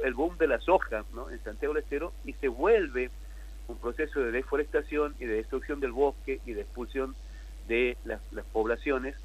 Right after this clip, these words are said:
hacia los medios urbanos. Las poblaciones rurales son expulsadas hacia los medios urbanos, y esas poblaciones decaen a una, a una vida, este, de mendigos de alguna manera en sectores,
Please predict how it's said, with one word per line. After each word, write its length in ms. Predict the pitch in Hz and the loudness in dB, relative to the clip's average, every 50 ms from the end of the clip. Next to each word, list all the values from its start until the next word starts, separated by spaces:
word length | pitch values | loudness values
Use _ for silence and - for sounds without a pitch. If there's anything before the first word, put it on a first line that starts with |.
| - - - - - - - | -10 -10 -10 -10 -8 0 4
hacia 500 | 113 135 139 - - 139 139 139 139 - - - - - | 4 4 4 4 0 2 2 2 2 0 -6 -12 -10 -10
los 300 | 120 113 110 110 104 101 | -6 -4 -2 -2 -2 -2
medios 400 | 110 123 131 131 135 127 123 - | -4 -4 -4 -2 -4 -4 -4 -2
urbanos. 560 | 127 135 139 151 139 123 117 131 143 139 - - - - | -2 0 4 4 4 4 2 -2 -8 -8 -10 -12 -12 -12
Las 100 | 104 101 | -12 -10
poblaciones 480 | - - 104 110 110 - 135 131 131 117 | -8 -6 -4 -4 -4 -6 -6 -6 -6 -4
rurales 320 | 120 120 131 139 139 127 - | -4 -2 -2 -2 -2 -2 -6
son 100 | 120 107 | -8 -8
expulsadas 540 | 113 - 123 123 - - 135 135 131 120 110 | -8 -8 -8 -8 -2 0 0 2 2 0 -2
hacia 140 | - 110 | -2 -4
los 80 | 110 107 | -4 -4
medios 300 | 107 120 135 131 131 143 | -4 -4 -4 -4 -4 -4
urbanos, 340 | 147 139 123 123 131 147 - - - - - - - - - - - | -2 -2 -2 -2 -4 -8 -8 -10 -12 -12 -12 -12 -12 -12 -12 -10 -4
y 240 | 139 147 165 175 - | -2 0 0 0 0
esas 280 | - 160 151 - 170 156 | -2 -4 0 0 -2 0
poblaciones 640 | - 165 165 175 175 170 - - - 170 170 175 - - - - - - - - - - - - - - - - - | 4 4 4 4 4 2 0 -6 -6 -4 -4 -4 -6 -6 -12 -12 -12 -12 -12 -12 -12 -12 -12 -12 -12 -12 -10 -8 0
decaen 560 | - 135 - - 165 165 165 156 151 151 170 - - | 0 0 6 12 12 12 12 12 12 6 0 0 6
a 80 | 131 123 | 6 6
una, 260 | 123 123 120 113 - - - - | 8 10 8 8 6 6 -4 2
a 60 | - 110 | 2 2
una 200 | 113 113 107 101 | 4 4 2 2
vida, 460 | 113 131 143 139 143 143 143 143 - - | 4 4 6 8 10 10 8 8 4 -2
este, 380 | 113 110 - - 110 101 98 95 | -8 -8 -8 -6 -6 -6 -6 -6
de 240 | 92 - - 107 | -8 -8 -8 -6
mendigos 520 | 101 107 120 139 147 170 170 147 131 - - | -6 -4 -6 -2 0 0 0 0 -2 -2 -2
de 60 | 117 | -2
alguna 260 | 110 127 139 135 131 | -2 -2 -4 -6 -6
manera 380 | 131 135 139 135 113 117 127 147 - - - - - - - - - - | -6 -4 -4 -4 -4 -4 -4 -6 -6 -10 -12 -12 -12 -12 -12 -12 -10 -10
en 240 | 117 117 127 127 127 - - | -8 -8 -8 -8 -8 -6 -6
sectores, 480 | 117 110 - - 135 131 131 131 127 | -6 -6 -2 0 0 2 2 0 -2